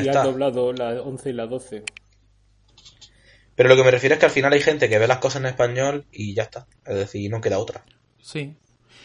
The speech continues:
Speaker 3: Podrías, Javi, también ponerle Atmósfera Jubian mientras lo,
Speaker 2: <laughs>
Speaker 3: o sea, después de verlo, ¿no?
Speaker 2: Pues
Speaker 3: Está,
Speaker 2: sí,
Speaker 3: está bien,
Speaker 2: la
Speaker 3: por-,
Speaker 2: verdad.
Speaker 3: porque, porque le da un poco de feedback, le escucha a Esther y a Nuria,
Speaker 2: Eh, por
Speaker 3: se
Speaker 2: a-,
Speaker 3: puede
Speaker 2: por,
Speaker 3: reír.
Speaker 2: por ahora
Speaker 1: Cuando nos
Speaker 2: no
Speaker 1: escucha a
Speaker 2: le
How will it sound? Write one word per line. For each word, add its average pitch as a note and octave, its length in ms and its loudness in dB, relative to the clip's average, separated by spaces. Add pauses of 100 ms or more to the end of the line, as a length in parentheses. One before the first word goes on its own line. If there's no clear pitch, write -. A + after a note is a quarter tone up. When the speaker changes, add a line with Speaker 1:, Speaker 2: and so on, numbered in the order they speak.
(340)
Speaker 3:
Podrías, C3+ 420 -4
Javi, D3+ 240 -2
también D3+ 340 -6
ponerle D3+ 720 -6
Atmósfera A#2 460 -10
Jubian G2+ 520 -14 (400)
mientras A2 380 -10
lo, A2 60 -4
Speaker 2:
<laughs> G2+ 680 -4
Speaker 3:
o - 40 -20
sea, A#2+ 160 -6
después A2+ 300 -6
de A2+ 80 -6
verlo, G#2 440 -8
¿no? A#2+ 380 -14
Speaker 2:
Pues C3 180 8
Speaker 3:
Está, B2 120 0
Speaker 2:
sí, B2 60 -2
Speaker 3:
está G#2 180 -12
bien, G2+ 220 -10
Speaker 2:
la A2+ 100 4
Speaker 3:
por-, A2 80 4
Speaker 2:
verdad. G#2+ 220 -2 (260)
Speaker 3:
porque, B2+ 480 -4
porque A#2+ 360 -6
le A#2 520 -8
da A#2+ 140 -4
un B2 120 -6
poco C3 260 -6
de B2 140 -4
feedback, F3+ 680 -6
le A#2 440 -8
escucha A#2 840 -6 (440)
a A#2 280 -4
Esther A2 260 -10
y G#2 80 -8
a A2+ 60 -14
Nuria, F3+ 380 -6
Speaker 2:
Eh, C3+ 120 8
por C3 180 6
Speaker 3:
se B2+ 60 10
Speaker 2:
a-, B2+ 40 6
Speaker 3:
puede B2+ 200 -4
Speaker 2:
por, C3+ 120 -2
Speaker 3:
reír. B2 260 -4
Speaker 2:
por C3 140 8
ahora D#3 340 8
Speaker 1:
Cuando D3+ 200 2
nos C#3+ 60 0
Speaker 2:
no C3 220 4
Speaker 1:
escucha B2 40 2
a A#2+ 40 0
Speaker 2:
le A2+ 520 6